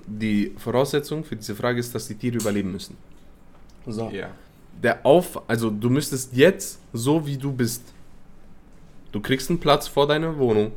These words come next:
Speaker 1: okay, da ist der Elefant. Du müsstest denen dann Wasser hinlegen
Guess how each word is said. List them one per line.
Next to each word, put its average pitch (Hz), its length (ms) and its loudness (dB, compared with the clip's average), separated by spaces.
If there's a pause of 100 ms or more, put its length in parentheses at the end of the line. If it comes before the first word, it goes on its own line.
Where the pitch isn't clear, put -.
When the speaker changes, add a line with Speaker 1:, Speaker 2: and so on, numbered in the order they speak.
(120)
Speaker 1:
okay, 110 360 2 (360)
da 110 140 4
ist 110 100 -2
der 110 80 4
Elefant. 101 340 0 (1500)
Du 113 80 0
müsstest 120 340 2
denen 123 140 4
dann 139 160 2
Wasser 101 260 2
hinlegen 98 500 0